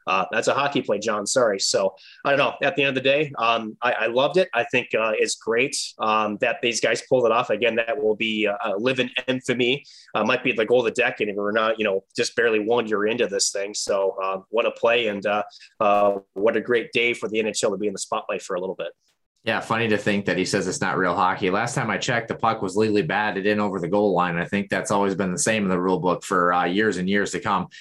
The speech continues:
Speaker 2: Maybe John's just salty 'cause he can't do it himself. Um, I also probably can't do it either. But nonetheless, what we can do is we can keep you informed here about Huskies hockey and Minnesota Wild hockey.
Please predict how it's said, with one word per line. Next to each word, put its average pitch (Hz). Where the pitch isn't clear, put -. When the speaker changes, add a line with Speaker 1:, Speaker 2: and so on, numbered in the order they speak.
Speaker 2:
Maybe 190
John's 160
just 147
salty 139
'cause 127
he 143
can't 104
do 110
it 101
himself. 98
Um, 92
I 180
also 151
probably 92
can't 90
do 98
it 92
either. 90
But 90
nonetheless, 110
what 196
we 208
can 165
do 135
is 123
we 143
can 127
keep 123
you 113
informed 107
here 104
about 101
Huskies 104
hockey 98
and 98
Minnesota 95
Wild 90
hockey. 95